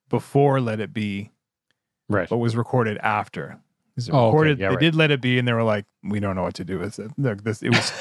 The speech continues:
Speaker 2: <laughs>
Speaker 1: considered dreadful.
Speaker 2: Oh, boy.
Speaker 1: Although, um, there's a movie coming out. Peter Jackson got hold of a lot of the film footage
Speaker 2: Oh, yeah.
Speaker 1: from those sessions.
Speaker 2: Yeah.
Speaker 1: 'Cause there is a Let It Be movie, uh, documentary that came out at the time, and it,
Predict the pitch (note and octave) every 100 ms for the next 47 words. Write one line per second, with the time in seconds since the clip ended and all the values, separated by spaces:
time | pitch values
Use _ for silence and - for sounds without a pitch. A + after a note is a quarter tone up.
0 | - - C3+ D3+ C3 A2 F#2+ A#2+ G#2+ G2+
1 | - F2+ - _ G#2+ F2+ F2 F2+ - D#3
2 | F#3 F3+ D#3 C3+ A2 A2 G2+ F#2+ - B2+
3 | A#2+ A#2 C#3+ D3+ C#3 A#2+ A2 G#2 G2 -
4 | - F3 E3+ C3+ C3 B2+ C#3+ C3 A2+ A#2+
5 | A#2 A2+ A2+ A2+ A#2 A#2+ A2+ G#2 _ _
6 | _ _ _ - A#2+ C3 - D#3 F#3 -
7 | - - C3+ E3+ C#3 B2+ A#2+ A#2 - D3
8 | C3+ B2+ G#2+ G#2 - _ A#2+ A2+ - D#3+
9 | D#3 F3+ G3+ F3 D#3+ D3+ C3+ C#3+ C#3 C#3
10 | C#3 C3 C3 B2 - B2+ A#2 C3 B2 C3
11 | C#3+ D3 C3 C3+ C3 G#2 B2 - F3+ F#3
12 | E3+ D3